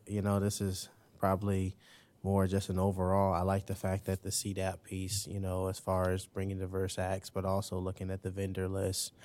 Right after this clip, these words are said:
and, you know, seeing, you know, food and supplies or whatever the case may be. So, um, thank you again. And, uh, um,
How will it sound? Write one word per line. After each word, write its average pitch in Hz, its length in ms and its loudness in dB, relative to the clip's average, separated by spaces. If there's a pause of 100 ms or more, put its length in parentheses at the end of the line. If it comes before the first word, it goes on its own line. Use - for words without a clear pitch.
(420)
and, 90 720 0 (100)
you 101 100 -4
know, 92 160 -2
seeing, 95 400 -2 (100)
you 95 60 -4
know, 92 180 -2
food 98 500 0
and 92 120 -2
supplies 92 580 0
or 95 40 -2
whatever 92 320 0
the 104 60 -8
case 98 300 -6
may 92 140 -4
be. 90 200 -6
So, 90 360 -4 (600)
um, 87 540 2 (540)
thank 107 200 6
you 101 200 6
again. 98 520 4
And, 92 200 0
uh, 90 320 -2 (680)
um, 85 580 0